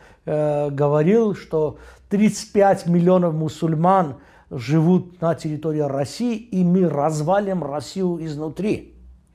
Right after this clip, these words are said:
То есть это говорит, э, президент страны.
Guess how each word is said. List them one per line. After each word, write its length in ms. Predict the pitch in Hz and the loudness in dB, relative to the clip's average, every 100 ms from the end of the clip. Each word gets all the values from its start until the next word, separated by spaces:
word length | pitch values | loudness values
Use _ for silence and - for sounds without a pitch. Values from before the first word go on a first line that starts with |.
| _ - - - | _ -20 -20 -10
То 140 | 135 | -6
есть 160 | 139 - | -6 -6
это 160 | 170 185 | -4 -4
говорит, 640 | 160 143 139 151 339 359 | 0 2 4 4 2 0
э, 200 | 208 185 | -4 -4
президент 580 | 147 170 165 139 190 254 | -4 -2 -2 0 -2 -4
страны. 720 | - 165 156 180 311 117 - | -8 -4 -2 2 0 0 -8